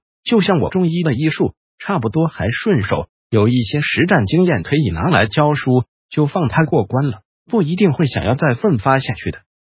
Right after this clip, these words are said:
我都不太好意思说自己好色了，我还上不到好色的档次呢。因为唐朝元稹的《莺莺传》里的张生和他的猪朋狗友说，“我的坐怀不乱才是真正的好色，不是绝世美人我不吃的。”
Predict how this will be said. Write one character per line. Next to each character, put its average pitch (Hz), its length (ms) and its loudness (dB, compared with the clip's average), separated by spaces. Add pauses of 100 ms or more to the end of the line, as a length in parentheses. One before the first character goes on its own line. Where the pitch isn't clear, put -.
(140)
我 101 160 2
都 165 160 -2
不 135 120 -2
太 - 160 -2
好 78 240 -2
意 156 140 0
思 - 200 -8
说 185 420 2
自 196 180 0
己 147 120 -8
好 123 260 0
色 107 160 -2
了， - 160 -6 (240)
我 110 120 2
还 113 180 0
上 160 340 0
不 107 60 -4
到 120 140 2
好 185 180 2
色 139 160 2
的 85 100 -2
档 113 180 -2
次 - 140 -6
呢。 87 120 -4 (580)
因 190 140 4
为 156 80 4
唐 139 320 0
朝 131 220 -2
元 139 280 0
稹 82 120 -4
的 85 120 -2
《莺 180 200 0
莺 185 180 2
传》 170 200 2
里 92 120 -4
的 90 120 -8
张 127 220 -2
生 135 200 0 (220)
和 143 220 2
他 170 160 0
的 170 100 0
猪 185 220 0
朋 180 160 -6
狗 147 180 -4
友 95 140 -2
说 - 280 -12 (220)
，“我 101 140 2
的 110 100 0
坐 196 200 4
怀 92 240 -4
不 - 140 -4
乱 117 200 -2 (260)
才 110 180 0
是 101 280 -2
真 196 180 0
正 202 140 2
的 - 80 -2
好 123 220 -4
色， - 240 -14 (520)
不 180 140 0
是 117 140 -2
绝 - 240 -2
世 - 120 0
美 98 100 0
人 104 260 -4
我 92 140 0
不 120 120 0
吃 104 280 -6
的。” 98 100 -12